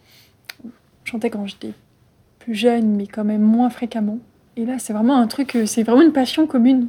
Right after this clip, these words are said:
euh, ma mère et, ma mère et moi. On a les mêmes cours le même soir, <laughs> mais dans deux villes différentes. Et elle me racontait, du coup, que, en fait, euh, quand elle était jeune, finalement, euh, donc elle, elle vivait dans une ferme avec une vie familiale très compliquée.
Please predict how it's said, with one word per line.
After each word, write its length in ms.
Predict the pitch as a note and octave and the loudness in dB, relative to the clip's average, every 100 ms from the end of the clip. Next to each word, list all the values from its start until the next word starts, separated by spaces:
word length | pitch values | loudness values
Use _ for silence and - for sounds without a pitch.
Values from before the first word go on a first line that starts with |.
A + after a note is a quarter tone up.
| - | -2
euh, 240 | A3+ G#3+ | -2 0
ma 120 | G#3+ A3 | 2 2
mère 200 | A3 G#3+ | 0 -2
et, 120 | G#3+ _ _ - | -8 _ _ -6
ma 120 | A3+ | -2
mère 80 | A3 | 0
et 40 | |
moi. 160 | G#3+ A#3+ - - - - _ _ A3+ | 0 -2 -8 -20 -20 -20 _ _ 2
On 200 | A3 A3+ | 4 6
a 80 | |
les 140 | A3+ A3 | 6 6
mêmes 320 | A3 C4 D4+ | 6 8 6
cours 280 | - C4+ D4 | 4 2 4
le 80 | A3 | 4
même 200 | A#3+ B3 | 4 2
soir, 400 | - A3 A#3+ A#3+ B3+ B3 | -2 -4 -2 2 2 4
<laughs> 180 | B3+ B3 | 2 4
mais 100 | A3 | 2
dans 220 | A#3 A#3 | 2 4
deux 120 | A#3+ | 6
villes 200 | C#4 A#3+ | 6 6
différentes. 420 | C4 A3+ A3+ - - - - - - - | 4 0 -10 -14 -20 -20 -18 -16 -18 0
Et 40 | B3 | 4
elle 100 | A#3 | 6
me 40 | |
racontait, 500 | B3 D#4 C#4 B3+ D#4 | 6 4 4 4 4
du 140 | D4 A3 | 4 2
coup, 220 | - E4 | 2 0
que, 340 | E4 B3+ A#3+ | 0 0 0
en 120 | G#3+ G3+ | 0 0
fait, 300 | C#4 D4+ A#3+ | -2 0 -2
euh, 400 | G#3+ G3+ G3+ G3+ - _ _ _ _ - - - - _ _ _ - | 0 0 0 -2 -6 _ _ _ _ -20 -20 -20 -20 _ _ _ -2
quand 60 | C#4 | 2
elle 100 | B3+ | 4
était 240 | A#3 A3+ | 4 2
jeune, 260 | G#3+ F4 D#4 | 4 4 2
finalement, 680 | - B3 G#3+ A3 C#4 D4+ C#4 | 2 2 4 6 6 4 2
euh, 340 | A3+ G#3+ G#3+ | 2 0 0
donc 240 | G#3 G#3+ | -2 -2
elle, 200 | A3 A3 | -4 -6
elle 140 | G#3+ G#3 | -6 -4
vivait 140 | G#3+ | 0
dans 140 | A#3 G#3+ | 2 2
une 160 | A3 | 0
ferme 400 | G#3 C#4+ C#4 B3+ | -2 -4 -2 -2
avec 280 | G#3 G3+ - | -4 -8 -12
une 240 | G3+ F#3+ | -12 -6
vie 480 | G3 D4 C4+ C4+ C4+ | -2 -2 -2 -6 -8
familiale 460 | B3+ A3+ G#3 A3+ A#3 | -8 -4 -4 -4 -6
très 160 | C#4+ D#4 | -8 -6
compliquée. 460 | A#3+ - - D4+ | -6 -8 -10 -10